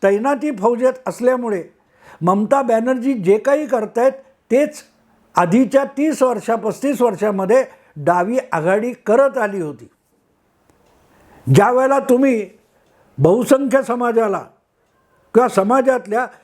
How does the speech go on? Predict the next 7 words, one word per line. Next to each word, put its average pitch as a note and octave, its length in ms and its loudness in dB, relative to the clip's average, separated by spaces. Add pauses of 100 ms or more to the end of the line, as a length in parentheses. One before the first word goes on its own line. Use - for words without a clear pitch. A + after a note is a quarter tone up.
(140)
अधिकाधिक B3 640 -2
लोकांना A#3 500 0
नाराज G3+ 500 0
होण्यासारखी A#3+ 640 -2
परिस्थिती C4 560 -4
निर्माण A3+ 440 0
करता F3 360 -2